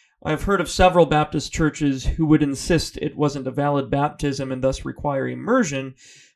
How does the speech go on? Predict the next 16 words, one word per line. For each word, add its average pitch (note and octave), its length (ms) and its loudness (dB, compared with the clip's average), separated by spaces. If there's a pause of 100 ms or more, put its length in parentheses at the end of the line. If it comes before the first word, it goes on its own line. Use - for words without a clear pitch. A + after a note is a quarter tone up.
before D#3+ 360 6
receiving D3 580 2
such C#3+ 300 -2
a C#3+ 40 -2
one C3 200 -4
into B2+ 260 -6
membership. D#3 640 -2 (400)
I'd C3+ 100 -6
honestly D#3 460 0
love C#3 180 2
to C3 80 -2
see - 160 -2
a C3 60 0
video D3 360 6
on C3 140 2
it, B2+ 80 -2